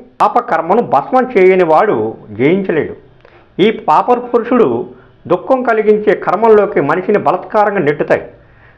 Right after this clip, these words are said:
అవి మళ్ళీ భయం కలిగించే గుణం వల్ల ఉద్భవించి మన దుఃఖాన్ని సృష్టించి మనకున్న శాంతిని, సంతోషాన్ని లభించకుండా చేస్తాడు."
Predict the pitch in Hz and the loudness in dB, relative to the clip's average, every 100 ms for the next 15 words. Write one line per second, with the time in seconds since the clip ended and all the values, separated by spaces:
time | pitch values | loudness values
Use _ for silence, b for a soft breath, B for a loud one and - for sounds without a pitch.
0 | b - 208 190 147 226 269 185 190 254 | b -2 0 2 0 2 0 2 0 0
1 | 247 233 220 220 208 147 240 233 214 214 | 0 0 0 0 0 2 2 4 4 2
2 | 135 127 190 185 180 254 254 B B B | 0 0 -2 -2 -4 -6 -6 B B B
3 | - 165 202 196 - - 269 254 - 143 | -4 -2 0 -2 -2 0 0 0 -2 -4
4 | - 220 202 240 185 190 226 247 240 202 | 0 0 0 -2 0 0 0 0 0 0
5 | 208 220 233 220 185 185 208 208 196 175 | 0 0 0 2 0 2 2 2 0 2
6 | 143 240 233 233 220 170 - - | 2 0 0 0 0 0 0 -6